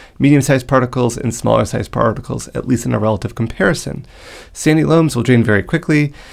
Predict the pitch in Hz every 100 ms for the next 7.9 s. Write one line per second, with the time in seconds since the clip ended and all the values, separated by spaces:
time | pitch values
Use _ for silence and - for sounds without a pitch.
0 | - - 120 151 147 139 139 135 110 123
1 | 139 135 - 127 107 107 123 127 120 -
2 | 135 127 - 139 135 123 - 113 101 -
3 | 135 127 127 120 113 110 107 - 123 110
4 | 110 - 101 98 - - - - - -
5 | 160 120 165 175 - 170 131 123 - 131
6 | 131 123 - 117 117 - - 113 110 107
7 | 113 123 - 180 185 - - - -